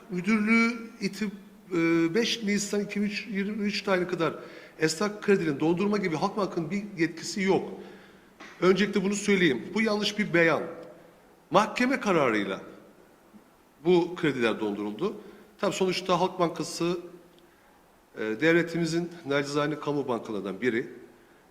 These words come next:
Mahkeme kararıyla, e, kendi inisiyatifi dışında kredileri dondurdu. Daha sonra yine altını yazmış. "Dostlarım, dün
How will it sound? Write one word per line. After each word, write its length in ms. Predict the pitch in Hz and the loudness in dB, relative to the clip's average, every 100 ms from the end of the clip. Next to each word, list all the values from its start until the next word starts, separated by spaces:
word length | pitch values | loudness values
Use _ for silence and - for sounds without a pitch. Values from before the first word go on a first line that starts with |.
| - | -2
Mahkeme 360 | 156 151 139 | 0 2 -2
kararıyla, 520 | - 101 92 90 151 - - - - _ _ _ _ _ | 0 -2 -2 -2 -4 -4 -14 -20 -20 _ _ _ _ _
e, 280 | 104 98 98 101 - | -6 -4 -4 -6 -8
kendi 260 | - 151 156 | -2 0 0
inisiyatifi 1160 | 151 - - 135 127 - - 123 - 131 110 113 | -6 -10 -4 -2 -2 -2 -10 -8 -2 -2 -2 -4
dışında 580 | - 107 95 117 196 - - - - _ _ _ | -4 -4 -4 -4 -6 -10 -20 -20 -20 _ _ _
kredileri 360 | 185 131 139 147 | 2 4 4 2
dondurdu. 480 | 117 101 95 92 - - - - _ _ _ _ _ _ _ _ _ _ - | 2 0 -4 -6 -14 -18 -20 -20 _ _ _ _ _ _ _ _ _ _ 2
Daha 160 | 180 240 | 4 4
sonra 200 | 247 240 | 2 2
yine 180 | 240 | 2
altını 280 | 226 226 226 | 2 2 2
yazmış. 520 | 226 214 220 240 - - - - | 2 2 0 -2 -4 -8 -2 2
"Dostlarım, 560 | 214 - 233 220 226 170 | 4 4 2 4 2 -2
dün 140 | 220 | -2